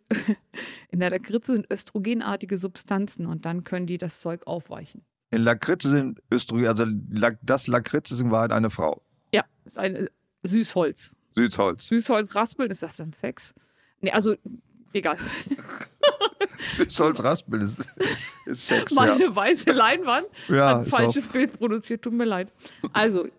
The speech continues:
Speaker 1: Lakritze hilft gegen Hühneraugen. Muss man gar nicht das teure Zeug kaufen, sondern richtig hochwertige Lakritze.
Speaker 2: Aber sag mir, was ist denn der Unterschied zwischen Hühnerauge und einer Warze?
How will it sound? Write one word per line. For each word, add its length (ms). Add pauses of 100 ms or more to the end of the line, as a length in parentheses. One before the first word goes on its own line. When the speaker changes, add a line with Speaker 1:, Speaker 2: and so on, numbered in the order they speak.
(120)
Speaker 1:
Lakritze 460
hilft 220
gegen 160
Hühneraugen. 340
Muss 140
man 120
gar 100
nicht 100
das 120
teure 240
Zeug 240
kaufen, 280
sondern 260
richtig 400
hochwertige 580
Lakritze. 540 (300)
Speaker 2:
Aber 180
sag 180
mir, 160
was 140
ist 60
denn 80
der 100
Unterschied 400
zwischen 200
Hühnerauge 400
und 120
einer 100
Warze? 340